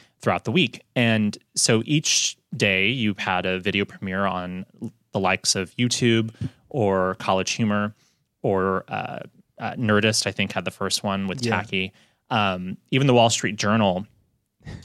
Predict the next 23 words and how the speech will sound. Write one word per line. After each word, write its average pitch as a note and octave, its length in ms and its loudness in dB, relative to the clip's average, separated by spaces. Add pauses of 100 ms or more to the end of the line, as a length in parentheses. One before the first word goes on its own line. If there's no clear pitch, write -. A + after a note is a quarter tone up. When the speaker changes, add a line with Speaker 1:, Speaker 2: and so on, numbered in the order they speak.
Speaker 1:
premiered G#2+ 360 4
a F#2 40 0
video, F2+ 600 2
um, G#2 220 0
Speaker 2:
Amazing. G#2 300 -6 (120)
I B2+ 120 -10
know. D3 100 -2
Speaker 1:
on G2+ 160 4
their, G2+ 280 4
on G2+ 140 0
their G2 120 4
blog. G2+ 420 4 (120)
And D#3+ 220 2
what's E3 220 2
really G#3+ 240 6
interesting D3+ 360 -2
is B2 100 -2
that - 120 0
he, D3 460 -4 (300)
he E3+ 180 0
said A#2+ 440 2
that, G2+ 280 0 (420)
um, G2+ 400 -4